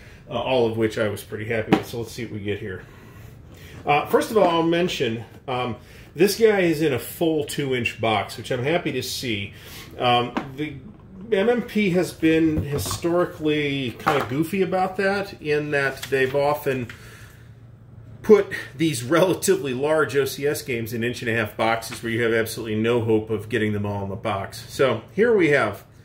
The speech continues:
the component sheet. We have a box and a lid, two twenty-two-by-thirty-four map sheets, one Budapest area map, six counter sheets, including two identical O C S four point two marker sheets,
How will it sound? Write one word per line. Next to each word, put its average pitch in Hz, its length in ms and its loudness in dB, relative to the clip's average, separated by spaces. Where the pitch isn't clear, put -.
the 139 180 -4
component 139 500 2
sheet. 110 320 -8
We 127 80 -2
have 110 100 2
a 107 60 -4
box - 400 -4
and 185 100 4
a 165 40 4
lid, 104 380 2
two 117 480 0
twenty-two-by-thirty-four 117 1080 0
map 113 200 -2
sheets, - 280 -8
one 117 320 2
Budapest 127 440 -4
area 135 260 0
map, 139 220 -2
six - 360 -6
counter 110 280 0
sheets, 127 300 -8
including 113 320 -4
two 175 300 0
identical 127 500 0
O 123 80 0
C 110 220 -2
S 107 100 -2
four 120 200 -2
point 107 260 -6
two 107 120 -4
marker 104 280 -4
sheets, 160 320 -8